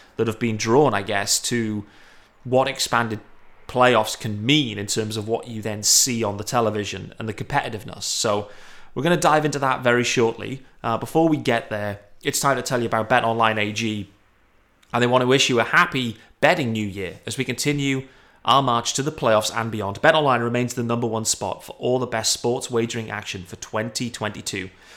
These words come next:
New year, new updated desktop and mobile website. Sign up today, receive your fifty percent welcome bonus on your first deposit.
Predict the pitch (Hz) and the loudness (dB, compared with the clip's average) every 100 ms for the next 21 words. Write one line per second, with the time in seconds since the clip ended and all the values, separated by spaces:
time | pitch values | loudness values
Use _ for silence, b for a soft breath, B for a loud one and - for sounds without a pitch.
0 | B - 143 185 156 147 135 117 170 165 | B 0 2 4 4 2 0 -2 -2 -2
1 | 123 135 120 104 110 - 107 113 123 113 | -6 -4 -4 -2 -4 -2 -2 0 0 -2
2 | 107 98 95 92 - 90 87 175 196 - | -2 -4 -6 -6 -6 -4 0 4 4 4
3 | 127 113 113 B B 120 - 117 113 - | 0 -2 -4 B B -4 -2 0 0 -2
4 | 143 - - 107 95 - 123 135 110 104 | -6 -6 -2 -2 -4 0 0 2 -2 -4
5 | 98 - - 113 110 104 - 110 107 92 | -4 -6 -6 -6 -4 -4 -2 -2 -2 -6
6 | 101 98 | -8 -8